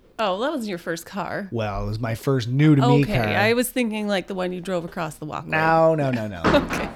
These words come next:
Speaker 2: That was just, like, it was five hundred bucks and that's all I could get.
Speaker 1: Okay.
Speaker 2: <laughs>
Speaker 1: Yes. Okay.
Speaker 2: But the Honda Element, it, it represented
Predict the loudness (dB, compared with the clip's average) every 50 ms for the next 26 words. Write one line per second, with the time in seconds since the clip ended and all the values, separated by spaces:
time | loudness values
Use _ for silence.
0 | -12 -4 2 4 6 6 6 6 4 2 0 2 4 4 4 4 2 2 0 0
1 | 2 4 4 4 4 2 0 -2 -2 -2 0 0 0 -2 -4 -8 -8 -8 -6 -4
2 | -2 -2 -2 -2 -4 -6 -8 -8 -8 -2 -2 -2 -2 -2 -6 -10 -12 -12 -10 -4
3 | 0 0 0 2 0 -2 -4 -6 -12 -6 -2 -2 -2 0 0 -2 -2 0 -2 -4
4 | -4 -6 -8 -8 -10 _ _ -10 -6 -6 -6 -6 -6 -10 -14 _ _ _ _ _
5 | _ _ _ _ -4 -2 2 4 4 4 4 4 4 6 6 6 6 6 4 2
6 | -2 -4 -8 _ _ -2 -2 -2 -2 -6 -16 -8 -4 -2 -2 -4 -4 -16 _ -6
7 | 0 2 2 2 2 2 -2 0 0 0 0 0 -2 -2 -4 -4 -4 -4 -4 -6
8 | -8